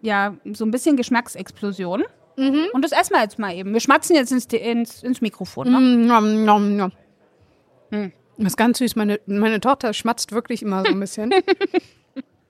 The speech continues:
Speaker 2: Normalerweise ist das ja, aber das ist, weißt du, wenn das so das Eigenfleisch und Blut ist, dann ist es einfach immer so süß. Egal. Ich schmatze jetzt auch.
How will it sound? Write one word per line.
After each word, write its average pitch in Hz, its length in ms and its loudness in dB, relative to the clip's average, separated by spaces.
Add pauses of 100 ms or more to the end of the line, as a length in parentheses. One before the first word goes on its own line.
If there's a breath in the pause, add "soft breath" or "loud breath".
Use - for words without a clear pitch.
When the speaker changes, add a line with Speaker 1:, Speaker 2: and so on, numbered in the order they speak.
(400)
Speaker 2:
Normalerweise 226 720 4
ist 226 180 -4
das 233 100 -4
ja, 226 140 0
aber 214 200 2
das 208 180 0
ist, - 240 -8
weißt 220 260 0
du, 330 120 -2
wenn 240 140 2
das 240 100 -2
so 226 80 -6
das 214 180 -4
Eigenfleisch 226 520 0
und 226 100 -2
Blut 233 220 -4
ist, 247 180 0 (300 loud breath)
dann 226 100 -2
ist 247 140 -4
es 240 80 -4
einfach 233 260 0
immer 214 200 0
so 202 160 -2
süß. 185 300 -8 (280)
Egal. 180 300 -2 (380)
Ich 285 140 2
schmatze 294 300 0
jetzt 175 120 -8
auch. 311 200 4